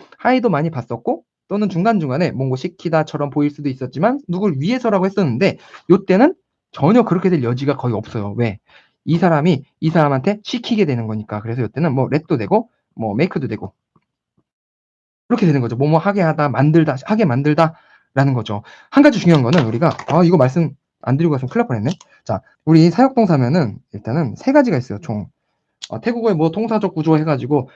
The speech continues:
어, 우리 동-, 뭐라고 해야 되지? 뭐 어디지? 우리 논문 같은 거 보시면은 뭐, 태국어의 뭐, 사동 표현의 뭐, 그런 구조적 연구 같은 거 이제 있어요. 있긴 있는데, 어디에 주로 나오냐면은,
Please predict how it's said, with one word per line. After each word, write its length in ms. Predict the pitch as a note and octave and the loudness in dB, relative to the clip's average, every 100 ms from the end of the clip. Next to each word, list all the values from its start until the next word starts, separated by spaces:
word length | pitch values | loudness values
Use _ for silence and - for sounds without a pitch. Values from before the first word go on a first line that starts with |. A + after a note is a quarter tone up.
| _ - | _ -4
어, 160 | C3+ | -2
우리 320 | C3+ C#3+ C3+ | 2 2 0
동-, 240 | C3+ D#3+ D#3+ _ - C3 | 0 -2 -4 _ -10 0
뭐라고 240 | C3+ B2 | 0 2
해야 80 | A2 | -2
되지? 280 | A#2 A#3 B3 - - - - _ _ - | -4 -4 -6 -20 -20 -20 -20 _ _ -8
뭐 140 | A2+ | -6
어디지? 200 | A#2+ D3+ | -2 -2
우리 180 | E3+ C#3+ | 0 4
논문 260 | D3 A#3 B3 | 6 6 6
같은 200 | A#3+ F#3+ | 6 4
거 80 | |
보시면은 420 | D3 A#2+ B2 E3 B2 | 2 0 2 2 2
뭐, 120 | B2+ | 0
태국어의 400 | G#3+ G3+ F3 C#3 | -2 0 2 2
뭐, 100 | B2 | 2
사동 380 | F3 G3+ G#3+ G3+ | 2 4 2 2
표현의 420 | F3+ E3+ D3+ C#3 | 2 2 2 -2
뭐, 160 | A#2+ | -4
그런 160 | - C3 | -4 -2
구조적 380 | D#3 F#3+ F3 C3 | 2 4 4 2
연구 220 | D3 D#3 | 2 2
같은 200 | C#3+ D3 | 0 -2
거 80 | C3+ | -2
이제 220 | B2+ B2+ - _ - | -2 -4 -6 _ -4
있어요. 600 | F3 G#3+ G#3 B2+ C#3 A2+ G#2 - - | -4 2 4 6 4 2 -4 -12 -4
있긴 260 | E3 G#3+ | -2 0
있는데, 480 | C3 A2+ C#3+ D#3+ G#2+ _ - - - _ _ _ | 0 0 -2 -2 -4 _ -20 -20 -20 _ _ _
어디에 600 | - D3 A3 A#3+ A#3+ A3 | 2 4 6 4 0 -6
주로 160 | E3+ E3 | -4 -4
나오냐면은, 640 | A#2+ B2+ A#2 D3 F#3+ A#2 | -2 -4 -4 -4 -4 -6